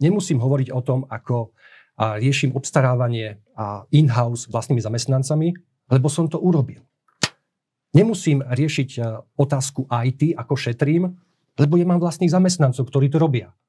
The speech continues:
Ako, prepáč, ty množstvo vecí, ktorými sa chváliš, u nás fungujú roky, lebo sme si to vyriešili. Ako, ja som rád, že sa inšpiruješ, a, podnikmi komunálnymi, ktoré sú v mestských častiach.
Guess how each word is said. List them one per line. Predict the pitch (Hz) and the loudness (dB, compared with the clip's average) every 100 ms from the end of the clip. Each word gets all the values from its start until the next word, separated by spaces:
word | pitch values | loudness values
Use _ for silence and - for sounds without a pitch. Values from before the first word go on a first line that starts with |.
| _ _ _ _ _ - | _ _ _ _ _ -4
Ako, | 135 131 - | 0 2 2
prepáč, | 160 175 123 113 - | 2 2 -2 -4 -4
ty | 143 | -4
množstvo | 151 143 143 - 123 | 2 0 2 0 0
vecí, | 127 - 147 | -2 -2 -2
ktorými | 156 156 | -2 -2
sa | 143 | -4
chváliš, | - 110 107 151 - - _ _ _ _ _ - | -4 -4 -2 -4 -6 -10 _ _ _ _ _ 2
u | 156 | 4
nás | 185 180 - _ _ | 4 0 -8 _ _
fungujú | 156 165 175 190 | 4 6 6 4
roky, | 208 - 90 _ _ _ | 2 -2 -20 _ _ _
lebo | 131 135 143 | 2 4 4
sme | 143 | 2
si | 135 | 0
to | 147 147 | 0 2
vyriešili. | 170 160 135 98 95 _ _ _ _ - | 4 2 -2 -10 -18 _ _ _ _ -4
Ako, | 120 147 | 2 4
ja | 139 | 2
som | 139 139 | 2 0
rád, | 135 | 0
že | 135 | 0
sa | |
inšpiruješ, | 139 151 151 120 135 151 - _ _ _ - - _ | 0 2 0 2 -2 -4 -10 _ _ _ -20 -20 _
a, | 110 104 104 - _ _ _ | -2 -2 -8 -12 _ _ _
podnikmi | - 156 165 160 | 4 6 6 2
komunálnymi, | 127 127 156 143 135 135 135 139 | -2 0 2 2 2 0 -2 -4
ktoré | - 123 120 | -4 -4 0
sú | 120 | -2
v | |
mestských | 113 - 113 | -2 -6 -6
častiach. | 95 - 135 160 | -8 -4 -2 -2